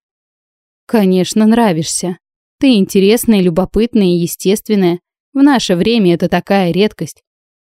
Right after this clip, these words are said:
«Спасибо», произнесла я, окончательно развеселившись. «Всегда пожалуйста». «Дамы», подал голос Риас. «Может, вернёмся к нашему делу? Не забывайте, что здесь время течёт совершенно иначе».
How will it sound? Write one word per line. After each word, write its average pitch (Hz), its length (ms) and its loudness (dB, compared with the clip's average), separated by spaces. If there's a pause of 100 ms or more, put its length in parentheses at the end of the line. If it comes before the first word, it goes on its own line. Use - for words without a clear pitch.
(260)
«Спасибо», 339 760 -2 (340)
произнесла 190 680 0
я, 240 180 2
окончательно 185 760 0
развеселившись. 170 800 -4 (640)
«Всегда 196 340 -2
пожалуйста». 180 760 -6 (680)
«Дамы», 170 600 -2 (420)
подал 233 340 -2
голос 151 400 -6
Риас. 156 400 -12 (680)
«Может, 175 380 -2
вернёмся 175 440 0
к - 80 -8
нашему 165 380 0
делу? 185 360 -2 (440)
Не 175 160 2
забывайте, 180 500 0
что - 200 -4
здесь 160 240 -4
время 196 320 0
течёт 165 360 -6
совершенно 160 580 0
иначе». 156 440 -4